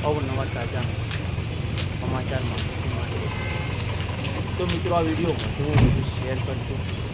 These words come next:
અને આ લોકોને શું સજા પોલીસે આટલી કરી છે, છતાં પણ સજા શું થવી જોઈએ, તો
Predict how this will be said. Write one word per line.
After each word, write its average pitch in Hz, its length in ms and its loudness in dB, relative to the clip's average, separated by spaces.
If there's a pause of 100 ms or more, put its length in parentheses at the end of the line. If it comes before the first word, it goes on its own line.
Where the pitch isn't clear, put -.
(220)
અને 143 140 -2 (120)
આ 190 100 4
લોકોને 190 400 0
શું 185 260 -2 (680)
સજા 165 340 2 (100)
પોલીસે 151 360 -2
આટલી - 280 -2
કરી 127 300 -2
છે, - 120 -2 (840)
છતાં 170 360 -2
પણ 170 240 0
સજા 147 320 -2 (880)
શું 226 180 4
થવી 170 340 0
જોઈએ, 170 220 0
તો 170 100 -4